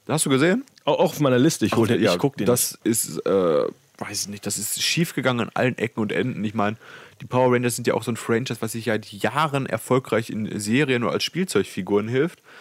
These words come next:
Speaker 1: äh, hält. Und du denkst dir, so ein Film kann eigentlich ja gar nicht so groß schief gehen, auch weil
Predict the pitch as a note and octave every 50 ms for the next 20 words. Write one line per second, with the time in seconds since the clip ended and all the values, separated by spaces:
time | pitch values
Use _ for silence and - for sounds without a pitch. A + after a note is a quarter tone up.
0 | - - - - - _ _ - - A#2 A2 G#2+ G#2 A2+ A#2+ C#3 - - - A#2
1 | A#2 A2+ A2 - - _ _ _ _ _ - B2 A2 A#2+ A#2+ B2+ B2 - B2 A2+
2 | A2+ A2+ A2+ - - C3 C3 C3 B2+ - - C3 B2+ - A#2 B2+ B2 - B2 A2+
3 | A2 G2 G2 F#2 A#2 A#2 A#2 - A2+ A#2 B2 B2 A#2 A#2 A#2+ - - D#3+ F3 G#3
4 | - - - A#2 - - G2+ - - G#2+ F#2 G#2+ C3+ C3